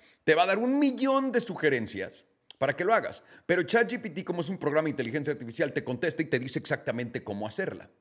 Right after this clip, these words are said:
Otra cosa que es diferente de chat G P T es que le puedes preguntar com-, eh, cosas muy complejas y lo puede hacer tan humano.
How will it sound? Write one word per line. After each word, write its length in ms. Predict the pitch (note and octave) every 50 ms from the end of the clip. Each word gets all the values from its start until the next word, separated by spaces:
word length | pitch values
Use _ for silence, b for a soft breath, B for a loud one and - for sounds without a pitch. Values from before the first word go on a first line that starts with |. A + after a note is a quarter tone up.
| _ _ _ b b b b b b b -
Otra 240 | - G3 G3 A#3+ A3+
cosa 200 | - G#3+ F#3 G#3
que 80 | - F#3+
es 60 | E3+
diferente 380 | F3+ F3 - C#3+ D3 C#3+ - C3
de 80 | A2+
chat 220 | - E3+ D#3+ B2+ C3+
G 100 | D3+ -
P 100 | A#2+ -
T 240 | - E3+ D#3+ B2+ B B B B
es 140 | - E3 D#3+
que 80 | - G3
le 80 | D3+
puedes 220 | - - G#3 F#3+ -
preguntar 440 | - C#3+ A#2+ A#2 A2+ - D#3+ - -
com-, 220 | D#3 C#3+ A#2+ - - - -
eh, 220 | B2+ B2 A#2+ - -
cosas 280 | D3+ D#3 D#3+ F#3 C#3
muy 200 | C#3+ E3+ A3 G#3+
complejas 680 | - A3 F3 - - D3+ C#3+ - - D3+ D#3 D#3 - B B B B
y 80 | C3+ D3
lo 120 | E3+ -
puede 120 | - G#3
hacer 180 | F#3 - G3+ G3
tan 220 | - F#3+ F#3 F3
humano. 600 | E3+ D3+ D3 D#3 D#3+ D#3 C#3+ A#2 E2 - - _